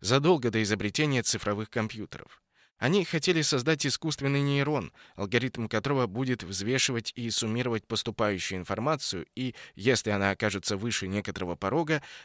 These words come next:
посылать импульс. Когда искусственные нейроны будут связаны в сеть, разные паттерны, входящие в них информации, можно будет преобразовывать в исходящую информацию к нейронам,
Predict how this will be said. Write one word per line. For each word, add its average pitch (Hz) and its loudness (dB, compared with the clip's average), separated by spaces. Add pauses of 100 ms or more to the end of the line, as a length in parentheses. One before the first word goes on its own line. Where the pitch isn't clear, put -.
посылать 131 2
импульс. - -10 (380)
Когда 117 4
искусственные 143 2
нейроны 143 2
будут 127 -2
связаны 117 2
в - -4
сеть, - -2 (400)
разные 131 4
паттерны, 143 0
входящие 123 2
в 101 -6
них 120 -2
информации, 117 -2
можно 165 0
будет 160 -2
преобразовывать 139 2
в 120 -2
исходящую 131 0
информацию 139 -2
к - -14
нейронам, 127 0